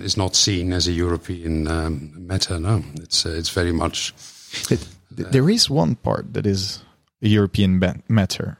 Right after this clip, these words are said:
Speaker 2: but it's still, it, it wasn't being considered, uh, at the time, but it, it still is in the, in the treaties. But they never, never promoted or never have actually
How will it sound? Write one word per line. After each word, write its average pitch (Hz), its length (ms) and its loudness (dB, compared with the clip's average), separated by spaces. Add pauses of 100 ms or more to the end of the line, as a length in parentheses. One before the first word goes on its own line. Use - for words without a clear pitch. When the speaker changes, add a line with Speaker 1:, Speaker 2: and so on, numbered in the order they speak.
Speaker 2:
but 113 280 0
it's - 640 -2
still, - 360 2 (140)
it, 113 220 0
it 110 120 0
wasn't 117 560 4
being 101 200 4
considered, - 640 -2 (200)
uh, 101 220 0
at 98 80 0
the 98 80 -2
time, 98 440 -2 (540)
but 104 140 2
it, 101 200 2
it 98 140 -2
still 113 320 2
is 98 280 4
in 95 140 4
the, 92 400 2
in 101 80 4
the 95 80 4
treaties. 104 520 -2
But 98 140 0
they 98 120 2
never, 92 640 2 (960)
never 98 220 4
promoted 95 600 6
or 92 160 4
never 90 540 4
have 92 260 2
actually 98 460 2